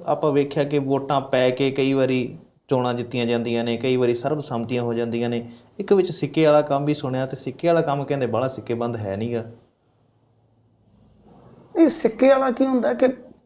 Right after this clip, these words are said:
Speaker 2: ਇੱਕ ਵਾਰੀ ਚੰਨੀ ਸਾਹਿਬ ਨੇ ਤੇ ਬਦਲੀ ਸੀਗੀ, ਉਹ ਇੱਕ ਪੋਸਟ ਵਾਸਤੇ ਦੋ ਦਾਅਵੇਦਾਰ ਸੀਗੇ।
Speaker 1: ਹੂੰ।
Speaker 2: ਚੰਨੀ ਸਾਹਿਬ ਨੇ ਸਿੱਕਾ ਉਛਾਲ ਦਿੱਤਾ, ਬੜੀ ਆਲੋਚਨਾ ਹੋਈ ਸੀ ਚੰਨੀ ਸਾਹਿਬ ਦੀ।
Speaker 1: ਜੀ।
Speaker 2: ਚੰਨੀ ਸਾਹਿਬ ਦੀ ਜਿੰਨੀ ਚਰਚਾ ਰਹਿੰਦੀ ਆ,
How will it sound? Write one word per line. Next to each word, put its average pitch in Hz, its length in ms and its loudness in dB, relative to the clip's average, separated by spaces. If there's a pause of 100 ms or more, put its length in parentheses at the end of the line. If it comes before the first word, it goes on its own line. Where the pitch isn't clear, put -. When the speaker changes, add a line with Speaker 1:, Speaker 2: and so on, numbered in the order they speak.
Speaker 2:
ਇੱਕ 196 160 6
ਵਾਰੀ 240 140 8
ਚੰਨੀ 233 320 8
ਸਾਹਿਬ 240 240 8
ਨੇ 247 120 6
ਤੇ 240 340 4 (120)
ਬਦਲੀ 175 400 8
ਸੀਗੀ, 220 300 6
ਉਹ 214 140 8
ਇੱਕ 196 180 4
ਪੋਸਟ 180 400 6
ਵਾਸਤੇ 165 360 6
ਦੋ 147 260 8
ਦਾਅਵੇਦਾਰ 175 520 8
ਸੀਗੇ। 147 500 4
Speaker 1:
ਹੂੰ। 165 120 0 (200)
Speaker 2:
ਚੰਨੀ 190 280 6
ਸਾਹਿਬ 202 240 6
ਨੇ 226 100 4
ਸਿੱਕਾ 202 280 4
ਉਛਾਲ 190 340 6
ਦਿੱਤਾ, 196 220 2
ਬੜੀ 226 260 8
ਆਲੋਚਨਾ 233 480 8
ਹੋਈ 160 220 6
ਸੀ 147 160 2
ਚੰਨੀ 131 300 0
ਸਾਹਿਬ 101 320 -8
ਦੀ। 120 80 -8
Speaker 1:
ਜੀ। 127 320 -2 (440)
Speaker 2:
ਚੰਨੀ 202 260 6
ਸਾਹਿਬ 247 240 4
ਦੀ 285 100 8
ਜਿੰਨੀ 240 220 8
ਚਰਚਾ 220 380 6
ਰਹਿੰਦੀ 175 380 6
ਆ, - 240 2